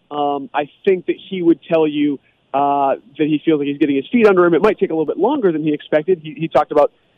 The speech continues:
you know, earlier this year how it takes three to five years to change a culture. Uh, but I think the players would tell you,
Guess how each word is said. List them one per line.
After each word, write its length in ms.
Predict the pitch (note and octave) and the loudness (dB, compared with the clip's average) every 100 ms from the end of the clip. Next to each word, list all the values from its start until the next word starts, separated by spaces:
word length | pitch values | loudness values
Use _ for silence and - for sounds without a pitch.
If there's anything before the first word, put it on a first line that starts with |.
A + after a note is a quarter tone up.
| _ - | _ 2
you 80 | |
know, 240 | D3+ C#3+ C#3 | 4 4 6
earlier 240 | E3+ E3 | 6 6
this 140 | D3+ C#3+ D#3 | 4 0 2
year 180 | D#3 | 2
how 160 | D3 C#3+ | 4 0
it 80 | C#3 | 0
takes 180 | D3 - | -4 -4
three 160 | D#3 D#3 | -2 0
to 60 | |
five 240 | D3+ C#3 C3+ | 2 0 0
years 160 | C#3+ | -2
to 120 | - - | -2 -6
change 140 | C3+ | -4
a 60 | C3 | 0
culture. 400 | A#3 A#3 D#3+ C#3 _ _ _ - | 2 2 0 -4 _ _ _ 0
Uh, 280 | D3+ D3+ D3 | 2 4 2
but 120 | F#3 | 0
I 60 | F#3+ | -2
think 120 | A#3+ | -2
the 60 | G3 | -6
players 420 | - A3 A#3 G#3 | -4 0 2 0
would 120 | F3 - | -2 -2
tell 220 | E3 D#3+ | -2 -2
you, 280 | D3+ D3 | -2 -4